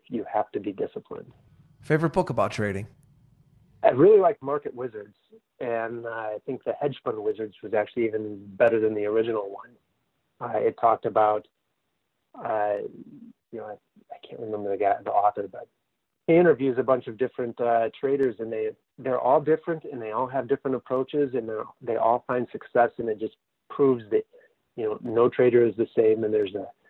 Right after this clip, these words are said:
Speaker 1: million ways to skin a cat in this game.
Speaker 2: If you had to pick a profession other than trading, what would it be?
Speaker 1: <laughs> I would choose to be a carpenter. I like, uh, I like building stuff.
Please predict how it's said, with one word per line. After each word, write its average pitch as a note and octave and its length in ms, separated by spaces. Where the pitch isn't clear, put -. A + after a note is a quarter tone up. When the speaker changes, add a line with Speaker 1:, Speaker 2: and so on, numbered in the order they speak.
Speaker 1:
million B2 380
ways A2+ 260
to G#2+ 160
skin G#2+ 180
a G2+ 60
cat G2+ 320
in G#2+ 60
this G2 180
game. G#2 240
Speaker 2:
If B2 180
you C#3 120
had D#3 80
to D#3 80
pick - 200
a D#3+ 60
profession C#3 600
other B2+ 180
than C#3 140
trading, A2 440
what A#2 140
would B2 100
it B2+ 80
be? D3 240
Speaker 1:
<laughs> - 100
I C3 160
would D3+ 140
choose F3 200
to D3+ 80
be D3 120
a C#3+ 60
carpenter. A#2+ 520
I A2 160
like, A2 300
uh, A2 460
I A2+ 60
like A2 180
building A2+ 340
stuff. A2 140